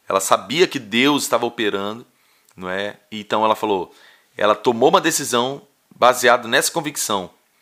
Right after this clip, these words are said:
O texto diz que ela, ela decidiu no coração, ela falou, "Se eu pelo menos tocar na veste dele, eu vou ser curada." Ela tomou a decisão com toda a convicção, baseada na palavra de Deus. "Deus vai tá fazendo milagres, Deus vai me curar."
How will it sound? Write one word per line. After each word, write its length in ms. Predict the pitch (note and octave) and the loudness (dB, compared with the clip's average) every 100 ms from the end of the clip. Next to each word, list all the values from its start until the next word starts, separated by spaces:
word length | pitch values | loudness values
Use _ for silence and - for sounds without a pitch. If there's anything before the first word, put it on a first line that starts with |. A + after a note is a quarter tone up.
| _ _ | _ _
O 40 | _ | _
texto 260 | B2 A#2 | -4 -4
diz 160 | A2+ B2+ | -6 -2
que 100 | C3 | 2
ela, 240 | B2 B2 - _ | 2 0 -12 _
ela 240 | - A2 A2 | -4 0 0
decidiu 800 | G#2 A#2+ - A2 G2+ C#3 C#3+ F#2+ | -2 -4 -4 -8 -2 0 0 -4
no 100 | G2+ | -6
coração, 380 | A2 G#2 - G2 | 0 0 0 -6
ela 80 | |
falou, 120 | G2 G2 | -6 -6
"Se 120 | - | -6
eu 80 | A#2 _ _ | -8 _ _
pelo 180 | C#3 C#3+ | -2 0
menos 240 | C3 C3 | -2 -6
tocar 600 | - D3+ - - A#2+ B2 | -2 -2 -2 0 4 4
na 100 | A2+ | 2
veste 380 | F#2+ G#2 A2 G3 | -2 -2 -2 -4
dele, 220 | G2 A2+ | -4 -4
eu 40 | G#2+ | -4
vou 100 | G#2 | -8
ser 160 | - | -12
curada." 480 | - A2+ F2+ E2 - _ _ _ _ _ _ | -8 -4 -4 -4 -14 _ _ _ _ _ _
Ela 120 | G2+ | -4
tomou 200 | G#2 A2 | -4 -2
a 40 | A2 | -2
decisão 520 | A#2 - A2 G#2+ A2 | -4 -6 -6 -6 -6
com 200 | - A2 | -12 -18
toda 400 | - - D3 F3 | -18 -2 0 0
a 20 | |
convicção, 680 | E3 D3+ B2 - - G2 F2+ - - - _ _ | -4 -10 -10 -8 -4 -4 -6 -16 -20 -20 _ _
baseada 540 | - A2+ G#2 G#2+ G#2+ G#2+ | 0 0 2 2 2 2
na 80 | G#2+ | 0
palavra 380 | A#2 G2 F#2+ | 4 4 2
de 120 | G2 G#2 | -2 -10
Deus. 280 | F2+ F2 | -10 -10
"Deus 260 | E2+ G2+ G#2 | -6 -4 -2
vai 140 | G#2+ G#2+ _ _ | -4 -4 _ _
tá 140 | G#2 | -2
fazendo 240 | G#2 G#2+ G#2+ | -2 -6 -6
milagres, 400 | A2+ G2+ G2+ F2 | 0 0 0 -2
Deus 340 | G2+ G2+ - _ _ - _ | -6 -6 -10 _ _ -20 _
vai 140 | G2+ | -2
me 100 | A2 | -2
curar." 500 | A2 B2 F#2+ F#2+ - | -6 -2 -2 -2 -10